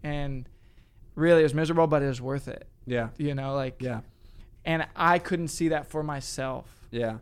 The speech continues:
Speaker 2: I could see at this point I'm powerless over my addiction and over every area of my life, but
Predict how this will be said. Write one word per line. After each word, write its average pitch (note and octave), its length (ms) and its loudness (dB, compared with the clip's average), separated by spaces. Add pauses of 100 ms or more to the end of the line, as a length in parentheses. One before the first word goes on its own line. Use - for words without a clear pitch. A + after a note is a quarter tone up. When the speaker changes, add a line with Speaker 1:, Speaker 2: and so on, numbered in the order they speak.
Speaker 2:
I F3 100 6
could E3+ 200 0
see F3+ 260 0
at F3 120 -2
this F3+ 160 -2
point G3 320 -4
I'm D#3 140 -4
powerless E3 480 0
over E3+ 160 0
my F3 140 2
addiction F3 400 -2
and D3+ 100 -4
over C#3+ 320 -2
every D3+ 280 0
area D#3+ 100 2
of D#3 60 -4
my D#3 140 0
life, D#3+ 380 2
but D3 400 0